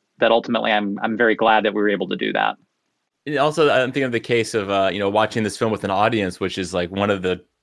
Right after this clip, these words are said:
Speaker 2: kind of the things we anticipate of being able to s-, be in a room with people. And it's so funny how, you know, we, we are, we react so differently when there's other people outside of the creative circle, you know, an audience who's coming in there with no understand or, you know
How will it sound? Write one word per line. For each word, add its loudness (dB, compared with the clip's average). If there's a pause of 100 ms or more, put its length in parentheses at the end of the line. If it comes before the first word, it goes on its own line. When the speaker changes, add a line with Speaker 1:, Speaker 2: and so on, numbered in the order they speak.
(120)
Speaker 2:
kind -4
of -6 (480)
the -6
things 0
we 2
anticipate 0
of -4
being 0
able 0
to -2
s-, -12
be -2
in 0
a 4
room 2
with -4
people. 0 (340)
And -4
it's -2
so 2
funny -2
how, 0 (160)
you -8
know, -2
we, -4
we -12
are, 4
we -2
react 0
so -6
differently -2
when -2
there's -4
other 2
people -4
outside 0
of -10
the -10
creative -4
circle, -4 (220)
you -8
know, 0
an 0
audience 2
who's -8
coming -4
in -2
there 0
with -2
no 2 (480)
understand -2
or, 0
you -6
know -2